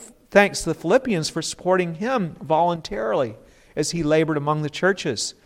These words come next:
In other churches, not their churches, they had their own pastors in their churches and stuff, but some of them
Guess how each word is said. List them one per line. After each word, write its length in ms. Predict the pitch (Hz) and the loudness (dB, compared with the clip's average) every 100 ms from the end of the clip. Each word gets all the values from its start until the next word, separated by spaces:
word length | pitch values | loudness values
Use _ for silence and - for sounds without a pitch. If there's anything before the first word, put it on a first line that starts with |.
| _ _ | _ _
In 140 | 165 165 | -6 2
other 220 | 202 277 | 4 4
churches, 420 | 233 160 107 120 120 | 2 -2 -4 -4 4
not 380 | 175 180 - | 4 4 2
their 180 | 156 233 | 4 4
churches, 400 | - 156 147 156 | 4 -2 -2 0
they 140 | 165 180 | 0 2
had 120 | 175 | 2
their 160 | 165 | 2
own 200 | 156 233 | 4 4
pastors 500 | 233 185 160 - 147 | 4 4 4 0 -4
in 60 | 160 | -2
their 120 | 160 | -2
churches 400 | 147 175 160 156 | -2 -2 -2 -6
and 100 | 147 | -8
stuff, 540 | 143 160 156 - - - | 2 2 2 -6 -20 -2
but 140 | 151 - | -2 0
some 200 | 180 185 | 0 0
of 140 | 170 | 0
them 280 | 165 160 | 2 0